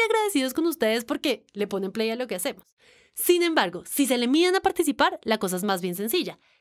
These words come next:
Crean una cuenta en Patreon, luego dicen que quieren apoyar a Cosas de Internet y meten la información de su tarjeta de crédito.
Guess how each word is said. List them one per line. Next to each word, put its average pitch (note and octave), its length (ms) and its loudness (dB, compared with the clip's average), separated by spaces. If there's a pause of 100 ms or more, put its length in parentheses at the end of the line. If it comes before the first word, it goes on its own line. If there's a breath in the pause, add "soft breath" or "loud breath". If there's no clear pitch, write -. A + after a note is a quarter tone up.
Crean E4 300 2
una G4 180 2
cuenta F#4 280 -2
en F4 80 -4
Patreon, A3 440 -2 (160 soft breath)
luego G3+ 240 2
dicen C4 240 2
que F4 100 -2
quieren G#3 240 2
apoyar G#3 320 -2
a F3+ 60 -6
Cosas G#3 200 -4
de B3 60 -4
Internet C#4 460 -2
y D#4+ 100 4
meten G#3 300 0
la F#3+ 60 -2
información F#3+ 380 -4
de F3 60 -6
su F3+ 120 -8
tarjeta F#3+ 340 -4
de F#3+ 80 -2
crédito. C4+ 340 -2